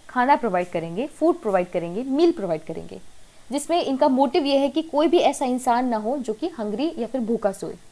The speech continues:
तो ये काफ़ी अच्छा initiative है by the राजस्थान corporation। अगले यहाँ पे दिल्ली से related news है कि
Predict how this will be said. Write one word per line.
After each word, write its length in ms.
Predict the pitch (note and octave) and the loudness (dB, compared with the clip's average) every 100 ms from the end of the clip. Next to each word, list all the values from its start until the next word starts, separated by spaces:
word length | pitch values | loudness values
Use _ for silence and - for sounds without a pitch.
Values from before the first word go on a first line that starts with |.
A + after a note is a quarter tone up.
| - - - - - - | -20 -20 -20 -20 -20 -10
तो 60 | G#3 | -8
ये 100 | A3 | 2
काफ़ी 300 | A3 A3+ - | 2 2 -4
अच्छा 240 | A3 B3 | -4 -4
initiative 480 | A#3 A#3 A3+ G#3 G#3 | -2 -2 -2 -2 -2
है 120 | F4 | -4
by 200 | G#3 F3+ | -2 -2
the 100 | F3+ A4+ - - | 0 -4 -8 -2
राजस्थान 400 | G3 F3 - E3 | 0 0 -6 -12
corporation। 460 | D#3 - - - - - - - - - - - - - - - - - - - - - - - | -12 -14 -12 -14 -14 -18 -18 -20 -18 -18 -20 -20 -20 -20 -20 -20 -20 -20 -20 -20 -20 -20 -20 2
अगले 220 | B3+ C4+ D4+ | 4 6 4
यहाँ 220 | C4+ B3+ | 4 4
पे 120 | D4 | 4
दिल्ली 360 | A3+ G#3+ A#3 D#4 | 4 4 4 4
से 100 | C#4+ | 2
related 440 | A#3 G3+ G3+ F3+ | 2 0 0 -4
news 260 | F3+ F3+ B3+ | -4 -4 -4
है 60 | |
कि 300 | C#4 D4+ D#4+ | -2 -2 -2